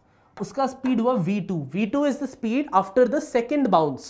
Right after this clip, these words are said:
तो वी टू भी सिमिलर कंडीशन पे होगा, मतलब तब की बार सेकंड बाउंस के टाइम coefficient of restitution E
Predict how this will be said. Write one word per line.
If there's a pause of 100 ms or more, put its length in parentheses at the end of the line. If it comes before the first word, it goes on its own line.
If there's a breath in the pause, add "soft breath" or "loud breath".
(1160 soft breath)
तो
वी
टू
भी (360)
सिमिलर
कंडीशन
पे
होगा, (200)
मतलब
तब
की
बार
सेकंड
बाउंस
के
टाइम (640 soft breath)
coefficient
of
restitution (1200 soft breath)
E